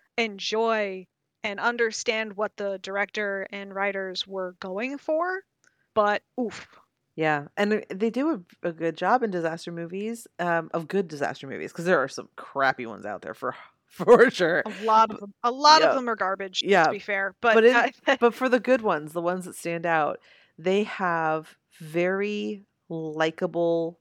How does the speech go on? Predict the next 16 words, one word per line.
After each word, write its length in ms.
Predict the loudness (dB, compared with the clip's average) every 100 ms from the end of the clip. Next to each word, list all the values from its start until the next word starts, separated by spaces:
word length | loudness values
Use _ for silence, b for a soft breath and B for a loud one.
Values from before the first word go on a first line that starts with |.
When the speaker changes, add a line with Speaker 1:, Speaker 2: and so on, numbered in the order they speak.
| _
Speaker 2:
leading 560 | -14 -8 -6 -6 -6 -4
men, 520 | -2 -2 -4 -12 -8
leading 300 | -6 -6 -6
women. 480 | -6 -4 -6 -8 -16 b b b b
The, 480 | -4 2 4 2 -2
the, 240 | -4 -6 -6 _
they 420 | -6 -4 -2 -4
are 340 | -2 0 0 -2
somebody 380 | -4 -6 -4 -4
that 180 | -8 -6
you're 200 | -6 -6
rooting 380 | -4 -4 -4 -10
for 360 | -8 -2 -2 -2
from 220 | -6 -8
the 100 | -10
get-go, 520 | -4 -4 -4 -8